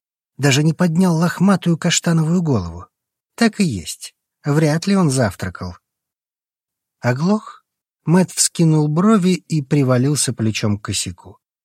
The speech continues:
Йен не дернулся. Рука с пером аккуратно провела линию и оторвалась от планшета. Только теперь брат поднял взгляд и посмотрел на Мэтта поверх очков. «Там бумажка к двери приклеена»,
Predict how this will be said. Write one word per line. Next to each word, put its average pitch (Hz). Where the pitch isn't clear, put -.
Йен 156
не 156
дернулся. 95
Рука 123
с -
пером 123
аккуратно 127
провела 123
линию 180
и 165
оторвалась 127
от -
планшета. -
Только 135
теперь 156
брат 123
поднял 110
взгляд 107
и 143
посмотрел 123
на 113
Мэтта 110
поверх 98
очков. -
«Там 139
бумажка 170
к 117
двери 127
приклеена», 98